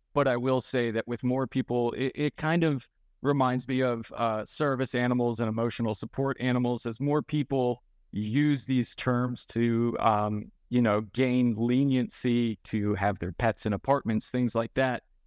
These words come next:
uh, when they're not actually certified or if they're not actually working for a publication, yes, you can have a Substack,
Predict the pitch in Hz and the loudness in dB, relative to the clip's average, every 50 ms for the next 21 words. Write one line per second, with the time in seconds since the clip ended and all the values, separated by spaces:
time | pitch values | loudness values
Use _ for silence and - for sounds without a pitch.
0 | _ _ - - 110 110 107 104 92 85 92 113 131 127 131 131 127 127 131 127 | _ _ -4 0 2 2 2 2 0 -2 -4 -2 -2 0 0 0 0 0 0 0
1 | 139 151 143 - 127 127 127 - - 107 104 110 - - 160 156 147 131 117 - | 0 -2 -2 -2 -2 -4 -4 -6 -6 -6 -6 -6 -4 0 0 2 2 0 -2 -2
2 | - 110 107 107 107 107 110 110 - - 107 110 110 110 107 107 - _ _ _ | 0 0 2 2 2 0 -2 -4 -4 -4 -4 -2 -2 -2 -2 -4 -6 _ _ _
3 | _ _ _ - - 120 - - 120 120 120 123 123 127 135 135 - - 123 123 | _ _ _ -6 -4 -4 -2 2 2 2 4 4 2 2 0 -2 -2 -2 -2 -2
4 | - - - 123 110 110 98 104 120 123 113 - 120 120 113 104 - - 120 120 | -2 -4 -4 -4 -4 -2 -2 -2 -2 -2 0 0 0 0 0 0 -2 0 0 0
5 | 113 - - 117 104 107 104 - - 156 160 156 - 156 151 156 156 165 170 165 | 0 -2 -2 -2 -2 -2 -4 -2 0 0 0 0 0 -2 0 2 4 4 2 2
6 | - 175 170 - 160 143 131 123 113 117 - - 113 107 107 - - 110 107 | 0 -4 -2 0 0 0 2 2 0 0 0 0 0 0 0 0 0 0 0